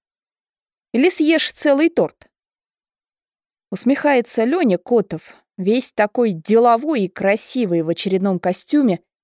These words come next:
сидя в своём любимом кресле около окна и наблюдая за мной с усмешкой. Вот бы опять в него чем-нибудь запульнуть. Жаль, после первого случая всё опасное из комнаты убрали,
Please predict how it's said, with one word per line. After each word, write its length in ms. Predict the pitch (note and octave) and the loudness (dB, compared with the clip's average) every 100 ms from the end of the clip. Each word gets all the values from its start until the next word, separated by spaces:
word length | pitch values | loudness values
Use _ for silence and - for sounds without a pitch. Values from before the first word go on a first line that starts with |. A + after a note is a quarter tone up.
| _ _ | _ _
сидя 380 | - - D4 A3+ | -10 -2 0 0
в 60 | G#3+ | -2
своём 440 | - G3+ A3+ A#3 | -4 0 2 2
любимом 440 | G#3 G3+ A3+ G#3 F#3+ | 0 0 0 0 -2
кресле 440 | G#3+ C4+ - G3 | -2 -2 -2 -2
около 340 | F#3 - F#3+ | -4 -2 -2
окна 460 | F#3 - F#3 E3+ E3 | -2 -4 -4 -4 -6
и 40 | |
наблюдая 680 | E3+ F3 F3 F#3+ F#3 A3+ A#3 | -4 -4 -2 -2 2 2 2
за 140 | G3+ | 2
мной 180 | G3 F#3+ | 0 0
с 100 | F3+ | -4
усмешкой. 640 | G3+ - E3+ D#3 - - _ _ _ _ _ _ _ _ _ _ _ _ _ _ _ _ _ _ - | -10 -8 -6 -8 -14 -18 _ _ _ _ _ _ _ _ _ _ _ _ _ _ _ _ _ _ -10
Вот 260 | F3+ F#4 | 0 2
бы 200 | C#4 G#3+ | 2 2
опять 440 | A3 A3 F4+ F#4+ - | 2 2 0 0 -2
в 80 | F3+ | -2
него 280 | F#3 B3 F4 | 0 2 0
чем-нибудь 840 | - - F#4+ D#4+ C4+ C4+ C4 - _ _ | 0 0 2 4 2 0 -2 -4 _ _
запульнуть. 1000 | F#3+ F#3 B3+ C#4+ D4+ D4+ C#4 F3 - - _ _ _ _ _ _ _ _ _ _ - | -4 -2 -2 2 4 4 4 0 -4 -18 _ _ _ _ _ _ _ _ _ _ -4
Жаль, 260 | F#3 C#4+ | 2 2
после 340 | C#4+ D#4+ D#4 D4+ | 2 0 0 0
первого 440 | E4+ E4+ D4+ C#4+ | 2 0 0 -2
случая 540 | C#4+ D4 D#4+ - C4+ | -2 0 0 0 -4
всё 220 | B3+ - B3 | -4 -2 -2
опасное 420 | B3+ D4 - C4 | 0 -2 0 -2
из 120 | B3+ | -2
комнаты 480 | - D4 C4+ B3+ - | -2 0 2 0 -2
убрали, 560 | C4+ C#4+ F#4 A#3 C#3+ | -4 0 0 0 -2